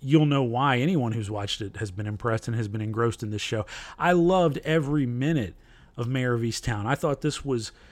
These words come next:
prime H B O stuff, and that is definitely saying something. But this show isn't exactly the most original thing ever. I mean, i-, it's,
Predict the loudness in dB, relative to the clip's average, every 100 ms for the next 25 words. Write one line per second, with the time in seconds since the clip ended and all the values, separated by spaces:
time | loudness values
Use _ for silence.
0 | -20 -12 -6 0 0 2 0 -2 -2 -4
1 | -4 -4 -2 0 0 -2 0 0 0 -2
2 | -4 -2 -2 -4 -4 -2 -2 -2 -4 -4
3 | -4 -4 -4 -6 -8 -8 -8 -6 -8 -12
4 | -20 -12 -2 0 0 0 0 0 -4 -12
5 | _ _ -20 _ _ _ _ _ _ _
6 | _ -2 2 4 4 6 4 4 2 2
7 | 2 2 2 4 4 4 0 -2 -4 -4
8 | 2 4 4 2 2 0 -2 -8 -6 -4
9 | -4 -4